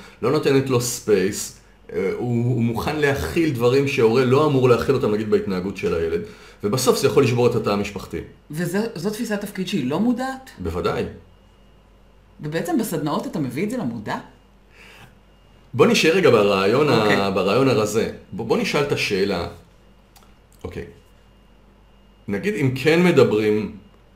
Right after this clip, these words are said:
Speaker 1: על הרעיון הזה של תודעה ריאקטיבית לעומת תודעה פרואקטיבית, עובר קו מאוד מאוד ברור. תודעה ריאקטיבית עוסקת בלמנוע העתיד.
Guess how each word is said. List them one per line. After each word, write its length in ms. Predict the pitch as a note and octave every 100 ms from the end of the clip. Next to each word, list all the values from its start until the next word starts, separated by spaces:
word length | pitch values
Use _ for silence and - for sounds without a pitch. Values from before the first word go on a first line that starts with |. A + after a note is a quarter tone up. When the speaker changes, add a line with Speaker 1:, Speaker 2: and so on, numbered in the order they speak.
| -
Speaker 1:
על 160 | F#2+ F#2
הרעיון 640 | F2 F#2 F2 F2+ A2 B2
הזה 280 | A#2 F#2+ F2+
של 280 | - E2+ D#2+
תודעה 340 | G#2 F#2 G2
ריאקטיבית 560 | G2+ F#2+ - A2 A2+ -
לעומת 320 | G2 G2+ G#2
תודעה 320 | G2+ F2 F2+ F2
פרואקטיבית, 720 | F2 E2+ - D3+ A#2 G2 G2 - - _ _
עובר 420 | G#3 G#2+ D3+ C#3+
קו 180 | B2+ A2 A2+
מאוד 320 | F#2 F2+ F2+
מאוד 300 | E2+ E2 D#2+
ברור. 360 | D2+ C#2+ C2 - - - - - _ -
תודעה 500 | A#2 G2+ A2+ F3 F3+
ריאקטיבית 800 | D#3 B2 - - C3+ G2+ F2+ - - - - _ - _ _ _ _ _ _ -
עוסקת 640 | B2 - - E3 - G2+
בלמנוע 800 | G2+ B2 A#2 A#2 A#2 A2+ G2+ F#2
העתיד. 500 | F2 F#2 A2 A2